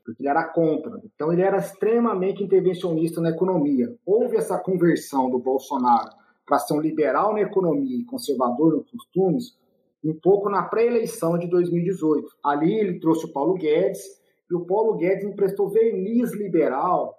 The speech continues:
pro Bolsonaro. Mas basta lembrar que na pré-, na, na eleição, até o final do primeiro turno, o mercado ficou muito ainda com medo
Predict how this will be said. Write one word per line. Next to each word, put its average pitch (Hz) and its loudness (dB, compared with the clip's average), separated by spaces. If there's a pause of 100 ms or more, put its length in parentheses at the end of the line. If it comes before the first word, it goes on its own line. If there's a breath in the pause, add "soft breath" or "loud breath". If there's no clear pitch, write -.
pro 156 -4
Bolsonaro. 165 0 (160)
Mas 143 -2
basta 170 0
lembrar 185 0
que 147 0
na 143 0
pré-, 160 0
na, 143 0
na 151 -4
eleição, 180 0
até - 6
o 202 8
final 208 0
do 233 -2
primeiro 190 0
turno, 214 -2
o 208 -2
mercado 185 -2
ficou 214 0
muito 226 0
ainda 180 0
com 190 -2
medo 175 2